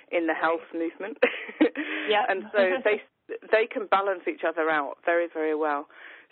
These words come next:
Speaker 1: So,
Speaker 2: Okay.
Speaker 1: um, be-, because there's a high magnesium in the chocolate and the high calcium and in the carob, and
Speaker 2: Mm-hmm.
Speaker 1: so you can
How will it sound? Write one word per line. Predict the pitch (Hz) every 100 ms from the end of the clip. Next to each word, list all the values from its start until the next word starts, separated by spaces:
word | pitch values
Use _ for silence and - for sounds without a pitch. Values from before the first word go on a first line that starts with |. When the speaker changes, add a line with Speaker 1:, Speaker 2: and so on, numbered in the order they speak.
| - -
Speaker 1:
So, |
Speaker 2:
Okay. | 175 170 170 170 - -
Speaker 1:
um, | 175 175 175 143 - _ - 180 - - -
be-, | 175
because | 175 160 190 170
there's | 165
a | -
high | - 196
magnesium | 180 165 175 170 156 151 147 147
in |
the | 147
chocolate | - 160 - 143
and | -
the |
high | 165 151
calcium | - 160 - 160 143 -
and | 170 156 - -
in | 156
the | 147
carob, | - 202 165 180
and | 160 180
Speaker 2:
Mm-hmm. |
Speaker 1:
so | 165
you | 151
can | 147